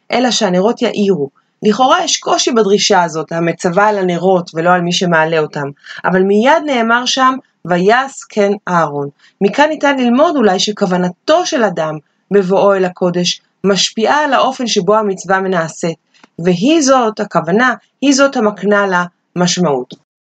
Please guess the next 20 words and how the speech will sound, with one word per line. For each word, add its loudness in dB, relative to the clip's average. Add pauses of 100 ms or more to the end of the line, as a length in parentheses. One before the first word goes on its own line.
(540)
ייצוג 2
קטן 0
וצנוע 2
להעלאת -2
הנרות 0
בבית 0
המקדש 0 (280)
נמצא 2
במצווה 0
להדליק 0
נר 2
של -2
שבת 0
בבתים -2
יהודיים. 0 (340)
המצווה 2
הזו 2
אינה 2
מופיעה 2
בתורה, 0